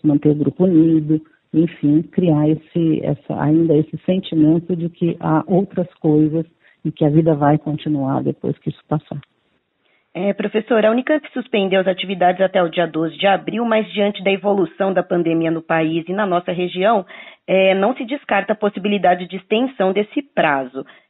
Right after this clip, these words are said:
Speaker 2: Caso isso aconteça, como ficam as atividades de avaliação? Os professores poderão aplicar provas e trabalhos valendo nota nesse período? E vocês já
Speaker 1: Sim.
Speaker 2: discutem outras medidas,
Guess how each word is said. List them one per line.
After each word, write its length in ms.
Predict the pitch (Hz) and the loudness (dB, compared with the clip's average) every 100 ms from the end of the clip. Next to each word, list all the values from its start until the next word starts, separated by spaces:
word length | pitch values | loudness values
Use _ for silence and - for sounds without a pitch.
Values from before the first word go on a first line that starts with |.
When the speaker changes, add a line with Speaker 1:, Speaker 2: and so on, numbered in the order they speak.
| - | -4
Speaker 2:
Caso 340 | 220 277 285 | 0 0 -2
isso 120 | 269 | -2
aconteça, 840 | 240 - 190 180 202 226 226 - 208 | -2 0 -2 0 2 2 2 0 -2
como 300 | - 262 269 | 0 -2 -2
ficam 320 | - 247 233 | -2 -4 -2
as 100 | 214 | -2
atividades 580 | 208 196 185 202 185 185 - | -2 -6 -2 -2 -2 -10 0
de 80 | |
avaliação? 680 | 208 196 208 214 175 - 156 | 0 2 2 2 -2 -2 -4
Os 100 | 151 | -4
professores 500 | - - 190 220 214 - - | -6 -6 -4 -4 -4 -4 -2
poderão 520 | 247 208 175 226 269 | 0 2 2 2 2
aplicar 460 | 202 180 - 175 | 0 -4 -2 -2
provas 580 | - 156 175 214 208 190 | -2 0 2 4 2 -2
e 60 | 175 | -6
trabalhos 460 | - 170 175 175 | -4 0 0 -2
valendo 480 | 160 165 190 240 226 | 0 0 2 -2 -2
nota 500 | 180 175 202 - 180 | 0 2 2 2 -2
nesse 400 | 175 175 175 - | -2 -2 -4 -8
período? 720 | - 139 139 220 190 156 151 - _ _ _ _ - | -12 -10 -6 -4 -4 -4 -6 -6 _ _ _ _ -6
E 240 | 185 190 | -2 0
vocês 340 | 180 190 220 196 | 0 0 0 2
já 140 | 220 | 0
Speaker 1:
Sim. 80 | 226 | 0
Speaker 2:
discutem 760 | 214 - - 233 294 - 196 | -4 -8 -4 0 0 2 0
outras 280 | 185 175 175 | 0 -2 -4
medidas, 580 | 170 160 165 233 233 | -4 -4 -4 -4 -2